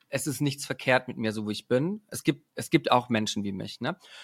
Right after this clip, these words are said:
Und da finde ich einen gewissen Ruhm bei gewissen Menschen, der ist, äh,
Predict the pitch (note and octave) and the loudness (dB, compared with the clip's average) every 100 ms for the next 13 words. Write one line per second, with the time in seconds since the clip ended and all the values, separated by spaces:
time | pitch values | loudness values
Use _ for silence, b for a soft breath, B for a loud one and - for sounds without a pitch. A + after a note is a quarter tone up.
0 | B - B2 C3+ C3+ D#3+ D3+ - C#3 B2+ | B -2 4 4 4 0 0 -2 -2 0
1 | D3+ D#3+ C#3 E3 F#3+ G#3+ G#3 D3+ C#3+ C3+ | -2 -2 -2 0 0 2 2 2 2 -2
2 | D#3 D#3 C#3 C#3 C#3 C3+ C3+ B2 - - | -2 -2 -2 -2 -2 0 0 0 -8 -8
3 | A#2 A#2 A#2 | -2 -2 -2